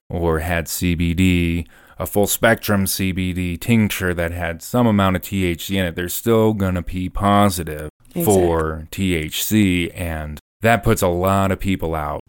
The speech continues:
Speaker 2: Exactly. What if they need that for their help?
Speaker 1: Yeah.
Speaker 2: Like, for their pain, for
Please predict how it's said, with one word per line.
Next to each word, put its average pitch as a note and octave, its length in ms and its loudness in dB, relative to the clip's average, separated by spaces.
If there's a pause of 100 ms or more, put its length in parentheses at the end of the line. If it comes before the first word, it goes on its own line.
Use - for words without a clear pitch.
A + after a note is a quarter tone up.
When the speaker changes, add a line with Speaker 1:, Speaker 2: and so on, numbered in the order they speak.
Speaker 2:
Exactly. B3 520 0
What F3+ 180 4
if F#3+ 180 2
they F#3 140 0
need F3+ 240 2
that - 260 -2
for E3+ 440 -2 (260)
their E3+ 140 2
help? E3+ 340 -4 (480)
Speaker 1:
Yeah. D3 220 8
Speaker 2:
Like, F3 160 2
for E3 120 -4
their D#3+ 160 2
pain, E3 540 0
for D#3 560 -2